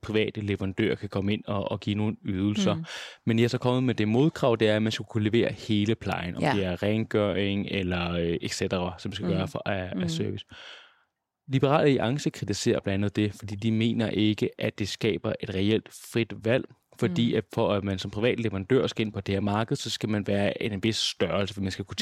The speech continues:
Speaker 1: tilbyde hele pakken.
Speaker 2: Mm.
Speaker 1: Og derfor kommer det til at blive sådan, at det er kommunerne, der kan tilbyde det, og så nogle meget, meget store virksomheder,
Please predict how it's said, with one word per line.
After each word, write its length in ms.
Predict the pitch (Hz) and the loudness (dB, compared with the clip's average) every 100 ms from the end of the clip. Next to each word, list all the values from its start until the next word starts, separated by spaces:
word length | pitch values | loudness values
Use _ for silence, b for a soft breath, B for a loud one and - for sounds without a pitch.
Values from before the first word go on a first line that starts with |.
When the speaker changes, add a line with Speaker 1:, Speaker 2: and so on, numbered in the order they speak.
| 160 147 | -2 0
Speaker 1:
tilbyde 200 | 104 - - - | -2 -2 -12 -8
hele 300 | 117 123 113 | -6 -2 -2
pakken. 480 | - - 92 92 104 B B | -2 -4 -4 -4 -6 B B
Speaker 2:
Mm. 60 | 160 147 - | -6 -8 -6
Speaker 1:
Og 160 | 117 | 2
derfor 260 | 131 120 120 | 2 2 0
kommer 340 | - 104 95 | 0 0 0
det 140 | 92 101 | -2 0
til 140 | 120 | 2
at 120 | 104 | 2
blive 240 | - 127 135 | 2 2 2
sådan, 340 | 131 87 117 | 2 2 2
at 160 | 101 107 | 0 -2
det 60 | |
er 40 | 95 | -2
kommunerne, 600 | 98 107 160 190 180 165 | 0 2 4 4 2 0
der 80 | 151 | -2
kan 120 | 147 | -2
tilbyde 420 | 139 160 160 165 143 | 0 0 2 2 2
det, 140 | 147 B B | 0 B B
og 180 | - 117 | -2 0
så 80 | 127 | 2
nogle 180 | 123 120 | 2 4
meget, 260 | 104 104 117 | 2 2 0
meget 260 | 98 107 | 0 0
store 500 | - 107 98 104 120 117 98 | -2 -2 0 0 -2 -8 -2
virksomheder, 640 | 117 123 - 113 117 - | 0 0 -2 0 2 2